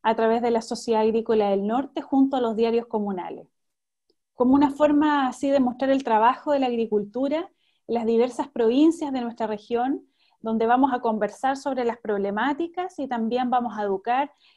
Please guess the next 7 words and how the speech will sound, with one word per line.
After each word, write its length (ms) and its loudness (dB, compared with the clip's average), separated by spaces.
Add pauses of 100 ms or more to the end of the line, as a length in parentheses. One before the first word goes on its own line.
en 140 -2
algunas 360 0
materias 400 -2
interesantes 760 -4
para 200 -4
nuestro 300 -6
gremio. 340 -10